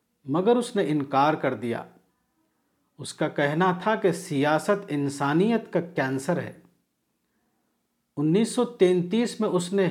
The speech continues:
ہٹلر کے جرمنی کو چھوڑ دیا تھا۔ ہٹلر کی حکومت نے اعلان کیا کہ جو شخص آئنسٹائن کا سر کاٹ کر لائے گا، اس کو بیس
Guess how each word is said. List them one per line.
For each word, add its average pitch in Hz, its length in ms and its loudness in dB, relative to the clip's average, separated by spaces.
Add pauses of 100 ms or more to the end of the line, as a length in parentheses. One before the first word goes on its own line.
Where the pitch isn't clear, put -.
ہٹلر 190 380 0
کے 190 160 0
جرمنی 151 560 2
کو 175 100 2
چھوڑ 175 440 2
دیا 131 300 0
تھا۔ 117 240 -12 (1500)
ہٹلر 170 320 2
کی 185 140 -2
حکومت 180 600 0
نے 165 200 2
اعلان 151 420 2
کیا 131 320 0 (680)
کہ 139 100 -2
جو 160 320 2
شخص - 520 -4 (140)
آئنسٹائن 165 840 0
کا 190 100 0
سر 185 320 -2
کاٹ 165 440 0
کر 139 120 0
لائے 135 400 0
گا، 113 180 -6 (640)
اس - 140 -12
کو 185 180 2
بیس 175 460 -2